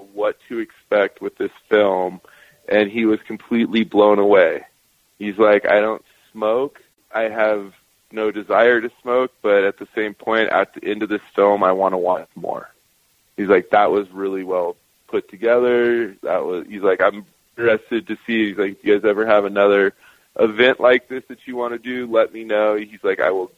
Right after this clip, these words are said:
gladly have you." And so that was, that was a really big, awesome accomplishment.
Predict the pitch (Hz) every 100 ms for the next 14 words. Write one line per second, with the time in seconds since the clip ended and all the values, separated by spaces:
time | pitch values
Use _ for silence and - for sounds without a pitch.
0 | _ - 101 101 101 101 92 90 92 -
1 | 71 - _ _ _ _ _ - 104 104
2 | 104 - 120 127 131 131 123 - 117 120
3 | 117 117 104 104 98 92 92 92 _ _
4 | _ _ 98 101 - 101 98 - 95 -
5 | - - 95 92